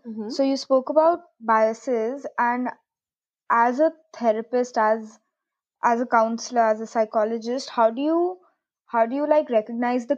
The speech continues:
Speaker 2: cultural biases? I mean, I know that you have to read a lot and you have to like, basically learn to identify them. You have to l-, read between the lines. But is it a,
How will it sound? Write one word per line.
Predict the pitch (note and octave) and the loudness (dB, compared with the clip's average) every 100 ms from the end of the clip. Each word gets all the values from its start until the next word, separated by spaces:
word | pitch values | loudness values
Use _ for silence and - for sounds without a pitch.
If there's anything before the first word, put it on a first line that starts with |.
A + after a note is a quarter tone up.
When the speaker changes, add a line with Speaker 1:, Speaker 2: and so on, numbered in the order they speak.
| - | 0
Speaker 2:
cultural | A#3+ G#3+ A3 - C#4 C4+ B3+ | 2 2 0 -2 2 2 2
biases? | A3 G3+ G3 G3 F#3+ F#3 F#3 | 2 2 0 -2 -10 -10 -2
I | A3+ | 0
mean, | A#3+ A#3+ | 2 2
I | A#3 | 2
know | A#3 A#3+ | 0 0
that | B3+ C4 | 0 0
you | B3+ | 0
have | A#3 A3 - | -2 -2 -6
to | |
read | A3 A3+ G#3+ | -8 -6 -6
a | A3 | 0
lot | G3+ G3+ | 2 2
and | G#3 | -2
you | A3 | -4
have | G#3 G#3 | -2 -4
to | A#3 A3+ G#3+ _ _ - | -8 -8 -10 _ _ -2
like, | A3 G#3 | 0 2
basically | A3 A#3 A#3+ | -2 -2 -2
learn | A#3 G#3 G#3 G#3 | 0 2 2 0
to | A3+ | 0
identify | G#3+ G#3 G3 G3+ G#3+ G3+ | 2 2 -2 -2 0 2
them. | G#3+ G#3+ | 2 0
You | G#3+ | -2
have | G#3 | -2
to | A#3 | -6
l-, | G#3 G#3+ _ G3 F#3+ | -10 -12 _ -16 -8
read | G3 B3 A3+ G#3+ | -2 0 0 -2
between | A#3 A3+ A3 | -4 -4 -2
the | A3 | 0
lines. | G#3+ G#3 F#3+ F#3+ A#3+ - _ _ _ _ _ | 2 2 0 -4 -12 -14 _ _ _ _ _
But | A3 A#3 - | 0 0 0
is | B4 B3+ | 0 2
it | B3 _ | -2 _
a, | - | -4